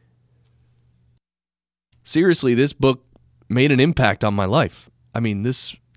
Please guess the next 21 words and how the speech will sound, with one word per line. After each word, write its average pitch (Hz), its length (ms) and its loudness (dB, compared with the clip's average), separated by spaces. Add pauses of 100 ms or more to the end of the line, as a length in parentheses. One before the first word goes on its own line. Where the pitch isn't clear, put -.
I 123 120 0
read 127 320 0
some 135 180 0
of 123 60 0
these 117 140 -2
passages, 117 560 -4
and 101 100 -6
I 107 60 -4
was 101 140 -6
like, 92 160 -10
"Wow." 107 640 -6 (1400)
You 110 120 -8
know, 110 300 -2 (160)
deep 123 580 -4 (140)
and 95 220 -8 (120)
cool 123 380 -2
stuff. - 640 -4
I 101 60 -6
really 113 260 -2
loved 104 300 -2
it. - 180 -10